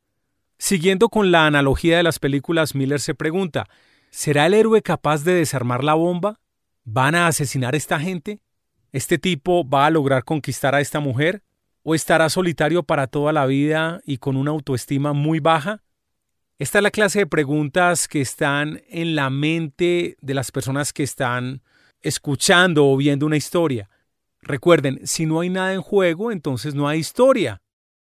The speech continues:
Llevando este concepto al tema de publicidad, tenemos que mostrarle a la gente el costo de no hacer negocios con nosotros, cuando obviamente estamos hablando de un mensaje de publicidad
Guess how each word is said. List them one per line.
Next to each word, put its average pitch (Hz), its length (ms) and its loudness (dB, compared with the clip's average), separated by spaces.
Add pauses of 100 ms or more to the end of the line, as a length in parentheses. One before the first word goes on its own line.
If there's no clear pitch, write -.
Llevando 165 360 2
este 196 160 -2
concepto 156 480 -2
al 170 120 0
tema 175 240 -2
de 165 80 -2
publicidad, 127 760 -2 (380)
tenemos 156 400 -4
que 185 120 0
mostrarle 170 580 0
a - 20 2
la 143 140 0
gente 147 460 -6 (440)
el 196 260 4
costo 220 720 4
de 143 160 -2
no 147 160 0
hacer 156 240 0
negocios 156 440 -2
con 139 180 -2
nosotros, 131 600 -4 (440)
cuando 107 340 -6
obviamente 143 580 -2
estamos 143 360 -6
hablando 120 260 -6
de 147 80 0
un 143 80 -2
mensaje 139 460 0
de 131 200 -2
publicidad 120 800 -6